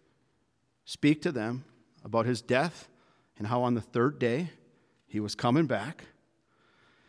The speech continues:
But what you see here is that they had so much hope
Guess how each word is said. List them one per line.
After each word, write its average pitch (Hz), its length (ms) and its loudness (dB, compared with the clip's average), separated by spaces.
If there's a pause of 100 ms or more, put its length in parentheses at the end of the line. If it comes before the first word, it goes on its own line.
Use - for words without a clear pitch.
(160)
But 165 140 6
what 196 240 6
you 220 120 0
see 262 340 0
here 190 260 4
is 156 300 -2
that 143 420 -4
they 208 280 0
had 185 480 -4
so 220 400 -2
much 220 360 0
hope 156 480 -2